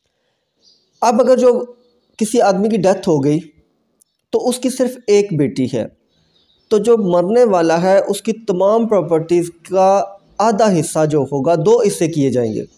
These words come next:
एक हिस्सा बेटी को मिल जाएगा, एक हिस्सा जो बाकी रिश्ते हैं उनको मिलेगा।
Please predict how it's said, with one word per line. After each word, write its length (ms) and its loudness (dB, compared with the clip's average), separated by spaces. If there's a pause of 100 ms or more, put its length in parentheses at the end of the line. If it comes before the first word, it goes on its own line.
(1600)
एक 200 2
हिस्सा 360 0 (1600)
बेटी 300 0
को 120 0
मिल 180 2
जाएगा, 360 2
एक 280 0
हिस्सा 280 -2
जो 140 0
बाकी 280 0
रिश्ते 260 -2
हैं 140 -2
उनको 300 -4
मिलेगा। 400 -4